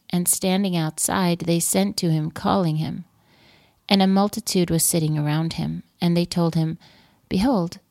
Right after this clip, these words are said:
your mother and your brothers and your sisters are outside looking for you." And he answered them, saying, "Who are my mother and my brothers?"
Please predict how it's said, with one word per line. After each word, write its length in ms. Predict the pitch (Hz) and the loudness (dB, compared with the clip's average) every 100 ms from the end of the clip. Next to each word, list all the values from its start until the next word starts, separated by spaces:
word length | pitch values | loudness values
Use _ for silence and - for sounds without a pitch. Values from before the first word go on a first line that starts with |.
| _ | _
your 160 | - 185 | 0 2
mother 360 | 185 220 202 175 | 2 2 2 2
and 140 | 170 | 0
your 120 | 165 | -2
brothers 560 | 170 165 180 202 196 - - | 0 0 2 0 -2 -6 -2
and 220 | 202 214 | 0 2
your 120 | 190 | 2
sisters 680 | 185 208 - - 156 - - - | 0 -2 -2 -2 -2 -4 -8 -4
are 120 | 185 | -2
outside 500 | 185 185 - 190 185 | 0 -2 0 0 2
looking 340 | 190 - 185 160 | -2 -2 -4 -4
for 160 | - | -4
you." 300 | 160 - 180 - _ _ _ _ _ _ _ - - - _ _ _ 185 | -6 -6 -8 -12 _ _ _ _ _ _ _ -20 -20 -20 _ _ _ 0
And 80 | |
he 140 | 185 220 | 2 4
answered 420 | 220 220 180 160 | 2 2 -2 -2
them, 180 | 165 156 | 0 -2
saying, 500 | - 165 156 156 165 _ _ _ - _ - | -2 0 0 -2 -8 _ _ _ -20 _ 0
"Who 380 | 196 202 220 - | 4 4 4 2
are 160 | 185 | 0
my 180 | 180 175 | 2 2
mother 540 | 175 170 196 170 156 160 | 2 0 0 0 -2 -2
and 160 | 165 170 | -2 0
my 120 | 170 | 0
brothers?" 680 | 170 190 208 135 160 - | 0 -2 -2 -4 -4 -8